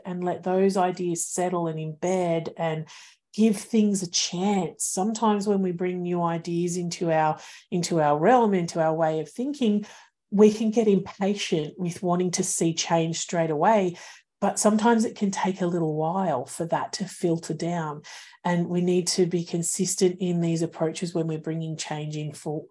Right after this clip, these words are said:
to, to the children too. But we need to have patience and let things unfold beautifully. It's like, you know, when we can ask a child, and sometimes it takes them a little while to respond to our question,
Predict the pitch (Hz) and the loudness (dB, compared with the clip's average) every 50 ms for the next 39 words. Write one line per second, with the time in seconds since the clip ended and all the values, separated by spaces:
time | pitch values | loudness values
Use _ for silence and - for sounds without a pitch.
0 | - - - - 170 170 - _ - - 180 160 170 165 - - 175 160 165 160 | -14 -10 -4 -4 -4 -4 -6 _ -6 -6 -4 -4 -4 -4 -4 -2 0 0 0 0
1 | 170 156 156 156 - - - 202 208 240 269 285 285 - - - - - _ - | -2 -4 -6 -6 -8 -4 0 0 0 2 0 -2 -4 -8 -16 -18 -20 -20 _ -12
2 | - - 196 196 190 185 190 190 - 214 - - 233 220 214 - - - 160 156 | -4 2 4 4 6 4 4 2 0 0 0 0 -2 -2 -4 -6 -6 -2 -2 -2
3 | 156 - - - 156 139 139 185 - - - - - 175 165 165 160 165 170 - | -2 -4 -6 -6 -6 -8 -10 -8 -6 -6 -6 -4 -4 -2 -2 0 2 2 2 2
4 | - - - 185 175 175 170 165 - - 165 170 165 160 156 - - - 160 151 | 0 -2 -2 0 0 0 -2 -2 -4 -2 -2 0 0 -2 -4 -6 -2 0 2 2
5 | 156 160 160 160 160 - - 165 151 156 160 156 - - 151 151 147 147 - - | 4 2 2 0 -4 -10 -10 -8 -6 -6 -6 -6 -8 -8 -8 -8 -8 -6 -6 -2
6 | 196 202 202 202 - - - - - - - _ _ - 202 196 190 185 190 190 | 0 0 -2 -2 -6 -16 -20 -20 -20 -20 -20 _ _ 2 4 6 6 6 6 4
7 | 185 185 175 170 165 170 - - _ - - 190 185 - 185 185 180 175 - - | 4 4 4 4 2 0 -4 -10 _ -6 -6 -4 0 2 2 2 2 2 0 -4
8 | - 180 - - - 170 170 180 185 180 180 170 165 160 165 - - 190 196 196 | -4 -6 -6 0 2 4 4 6 6 6 4 4 2 -2 -4 -4 -4 -4 -4 -2
9 | - 220 214 208 208 196 185 175 - - 196 190 190 - - - 185 180 180 180 | 0 2 2 2 2 0 -2 -2 -2 -2 -2 -2 -2 -4 -4 -2 -2 0 2 2
10 | 185 180 175 170 170 165 160 160 160 - - - 160 151 156 151 - - - - | 2 2 2 4 4 4 4 4 2 -2 -6 -6 -6 -6 -6 -8 -8 -10 -4 0
11 | 214 240 302 302 254 214 190 190 - - 190 175 151 - - - 277 285 285 - | 2 4 4 4 2 0 0 -2 -2 -2 0 0 0 -2 -2 -4 -4 -4 -4 -6
12 | - - 165 156 156 170 175 190 | -4 -4 -4 -2 -2 -4 -6 -8